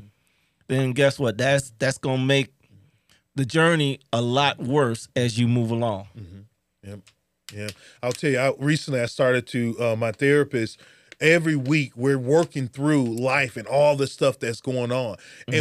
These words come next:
Speaker 1: Mm-hmm.
Speaker 2: what she realized is, is that I had begun to start building a pattern of starting certain things,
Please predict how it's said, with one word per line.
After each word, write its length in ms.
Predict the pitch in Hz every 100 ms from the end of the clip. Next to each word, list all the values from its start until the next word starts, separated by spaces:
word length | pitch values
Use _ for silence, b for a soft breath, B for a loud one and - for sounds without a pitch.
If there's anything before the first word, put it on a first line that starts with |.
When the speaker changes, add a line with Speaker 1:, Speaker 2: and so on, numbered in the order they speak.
| 135
Speaker 1:
Mm-hmm. 120 | 127
Speaker 2:
what 220 | 160 269
she 280 | - - 165
realized 760 | 131 147 214 208 139 117 113
is, 300 | 120 120 113
is 240 | - 131 104
that 320 | 127 120 113 B B -
I 200 | 143 156
had 200 | 147 123
begun 420 | 127 117 151 151
to 80 | 127
start 380 | - 127 120
building 320 | 113 131 123 117
a 80 |
pattern 540 | 104 - 147 156 139 113
of 100 | 107
starting 580 | - - 147 151 131 123
certain 340 | - 131 117
things, 400 | 113 120 117 113